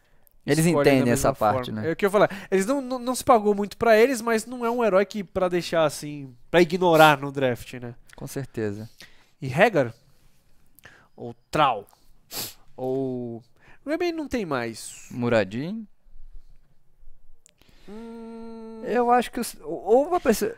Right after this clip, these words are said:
Speaker 2: Acho que não, é.
Speaker 1: é,
Speaker 2: Acho que
Speaker 1: Falstad
Speaker 2: fo-,
Speaker 1: pela
Speaker 2: os
Speaker 1: presença
Speaker 2: guerreiros agora
Speaker 1: global.
Speaker 2: não, não, não, não tem muito porquê.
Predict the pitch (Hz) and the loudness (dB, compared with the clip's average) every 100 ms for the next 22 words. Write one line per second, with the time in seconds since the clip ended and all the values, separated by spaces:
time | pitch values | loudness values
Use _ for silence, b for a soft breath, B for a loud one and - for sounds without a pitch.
0 | _ - - 185 143 139 160 160 143 - | _ -18 -12 -2 0 2 0 0 -6 -2
1 | 175 185 220 208 117 117 120 117 127 127 | 2 2 0 6 8 8 6 0 2 2
2 | 135 123 - 214 113 - - 131 156 170 | 2 2 4 4 4 2 4 6 6 6
3 | 170 165 175 175 - - 170 160 147 151 | 2 -2 -8 -12 -12 -20 -20 -18 -16 -18
4 | 143 143 139 135 131 135 - 127 | -10 -10 -10 -14 -14 -14 -10 -10